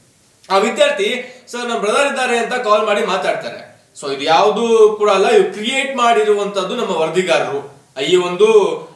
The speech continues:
ಆರೋಪಿಗಳಿಗೆ ಪತ್ತೆ ಹಚ್ಚಕ್ಕೆ ಒಂದು ಪೊಲೀಸರ ತರ ತುಂಬಾ ಚೆನ್ನಾಗಿ ಇನ್ವೆಸ್ಟಿಗೇಷನ್ ಮಾಡಿದ್ದಾರೆ. ನಮ್ಮ,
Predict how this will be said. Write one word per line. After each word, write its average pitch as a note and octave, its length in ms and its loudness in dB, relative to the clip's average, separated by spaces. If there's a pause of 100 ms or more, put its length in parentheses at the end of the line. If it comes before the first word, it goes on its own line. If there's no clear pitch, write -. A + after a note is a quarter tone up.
ಆರೋಪಿಗಳಿಗೆ A3 800 2
ಪತ್ತೆ G3+ 440 -2
ಹಚ್ಚಕ್ಕೆ G3+ 440 -2
ಒಂದು E3 260 -2
ಪೊಲೀಸರ G3+ 420 -2
ತರ F#3+ 220 -2
ತುಂಬಾ F#3 280 -4
ಚೆನ್ನಾಗಿ F3 320 -4
ಇನ್ವೆಸ್ಟಿಗೇಷನ್ F3 640 -6
ಮಾಡಿದ್ದಾರೆ. D3+ 420 -6
ನಮ್ಮ, C#3 180 -6